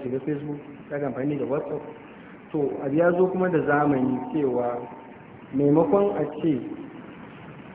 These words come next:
saboda a doka yaro a gwamnatin Najeriya in bai kai shekara sha bakwai ba,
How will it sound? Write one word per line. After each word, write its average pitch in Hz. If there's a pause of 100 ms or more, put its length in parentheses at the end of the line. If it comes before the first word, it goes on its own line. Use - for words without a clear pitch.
(120)
saboda 160
a 135
doka 160
yaro 170 (320)
a 139
gwamnatin 170
Najeriya 135
in 165
bai 143
kai 147
shekara 135 (120)
sha 139 (400)
bakwai 139
ba, 113